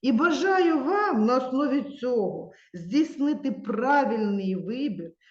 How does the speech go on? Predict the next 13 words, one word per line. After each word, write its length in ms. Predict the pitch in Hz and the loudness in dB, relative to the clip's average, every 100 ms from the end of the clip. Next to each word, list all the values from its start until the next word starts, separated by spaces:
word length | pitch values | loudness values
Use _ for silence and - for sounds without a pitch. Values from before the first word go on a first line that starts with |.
| - | -8
вибрати 800 | 185 294 240 214 214 - 180 - - | 0 2 2 0 -2 -2 -8 -10 -8
цю 200 | 269 247 | -2 0
навчальну 800 | 202 208 190 - 233 202 175 170 | 2 0 -2 -4 -2 -2 -2 -6
дисципліну 800 | 165 165 - 320 - 202 320 349 - - _ | -8 -12 -10 -10 -6 -4 -2 -4 -10 -20 _
платіжні 840 | 185 190 190 202 240 214 214 226 233 | 0 2 2 2 2 4 4 2 0
системи, 840 | - 233 226 - 233 208 165 151 - - - - _ _ _ _ _ | -4 -2 -2 -2 2 4 4 -2 -10 -18 -20 -20 _ _ _ _ _
яка, 600 | - 190 294 285 359 440 | -4 4 4 6 6 6
е, 140 | 440 - - - _ _ _ _ _ - 180 190 196 190 | 6 0 -10 -20 _ _ _ _ _ -10 -4 0 2 2
дасть 420 | 185 311 415 - | 2 4 2 0
вам 420 | 262 294 269 247 | 0 2 2 2
можливість 760 | 254 247 233 277 294 196 190 202 | 0 0 0 2 2 0 -4 -2
набути 560 | 233 269 262 240 277 | 0 2 0 -2 -4
знання 1000 | 240 190 247 403 403 294 214 196 202 208 | -4 -2 -2 -2 -2 -2 -2 -2 -6 -10